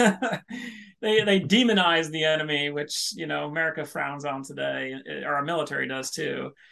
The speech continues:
But, uh, that was part of the patriotism, you know, that they had all the bond drives that were going on, and Camp Hale, you know, they were leading and, and buying bonds and whatnot, and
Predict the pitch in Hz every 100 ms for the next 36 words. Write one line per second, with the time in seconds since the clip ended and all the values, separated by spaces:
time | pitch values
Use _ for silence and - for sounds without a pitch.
0 | - _ _ 139 139 - 151 143 196 277
1 | - 226 202 - 156 160 147 135 135 135
2 | 135 139 143 147 165 - 185 190 208 214
3 | 190 165 170 185 175 170 170 170 165 170
4 | 165 147 160 160 151 156 156 160 160 165
5 | 151 151 202 202 156 170 160 165 160 160
6 | 190 180 147 185 196 196 185 175 170 -
7 | 156 151 147 - 147 170 175 147 147 160
8 | 160 160 165 160 156 170 170 165 165 170
9 | - 143 139